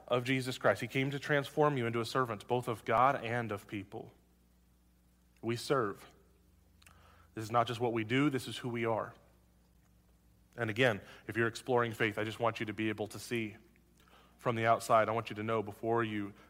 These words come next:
decide what you think of Jesus and if you'd like to become a Christian. I want you to know our time and energy and passions are his. And because he's a benevolent God, he doesn't just tell us to serve him, he tells us to serve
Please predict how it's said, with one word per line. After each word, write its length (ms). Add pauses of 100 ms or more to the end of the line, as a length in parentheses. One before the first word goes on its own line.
decide 340
what 240
you 80
think 200
of 80
Jesus 400
and 80
if 120
you'd 160
like 180
to 80
become 260
a 40
Christian. 320
I 20
want 240
you 60
to 60
know 260 (1900)
our 100
time 420
and 100
energy 420
and 140
passions 760 (180)
are 140
his. 480 (920)
And 80
because 240
he's 140
a 40
benevolent 540
God, 260
he 80
doesn't 300
just 240
tell 200
us 140
to 100
serve 300
him, 160
he 60
tells 300
us 140
to 100
serve 360